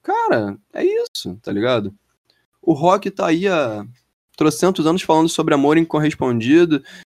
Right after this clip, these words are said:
e sobre como o sistema fode a gente, sobre como a gente tem uma depressão fodida, falando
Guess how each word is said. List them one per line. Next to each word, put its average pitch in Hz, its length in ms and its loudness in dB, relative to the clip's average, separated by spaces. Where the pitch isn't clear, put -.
e 127 280 2
sobre 139 320 -2
como 151 380 2
o 147 80 2
sistema 123 1000 -4
fode 135 320 2
a 104 80 2
gente, 123 760 -2
sobre 131 300 -4
como 135 340 -2
a 123 80 0
gente 127 300 -4
tem 131 80 -4
uma 127 180 -2
depressão 123 480 -4
fodida, 123 800 0
falando 117 540 -2